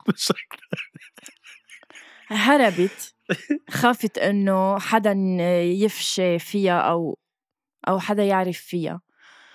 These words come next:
Speaker 2: أحمد ال-، محمد الأحمد أي، قال هيدي الجملة، يعني: "خيرني بين الاتنين"، بس إنما النزيف كان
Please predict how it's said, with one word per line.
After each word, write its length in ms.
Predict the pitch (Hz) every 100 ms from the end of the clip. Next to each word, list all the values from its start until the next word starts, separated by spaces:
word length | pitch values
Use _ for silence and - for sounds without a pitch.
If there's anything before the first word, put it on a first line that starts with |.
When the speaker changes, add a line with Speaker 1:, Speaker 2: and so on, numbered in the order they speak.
| - - - -
Speaker 2:
أحمد 320 | - 302 311 262
ال-، 300 | 254 220 233
محمد 400 | - 294 302 240
الأحمد 760 | - - - 240 226 285 262 - _ _ _ _ _ -
أي، 180 | 254 302 - - _ -
قال 220 | 277 320
هيدي 320 | 277 285 233
الجملة، 460 | 214 185 233 247 208
يعني: 220 | 185 190
"خيرني 640 | - 220 214 240 277 254
بين 200 | 202 214
الاتنين"، 460 | 208 196 220 226 202
بس 240 | 202 190
إنما 380 | - 262 254 226
النزيف 600 | 220 214 202 269 320 -
كان 280 | - 247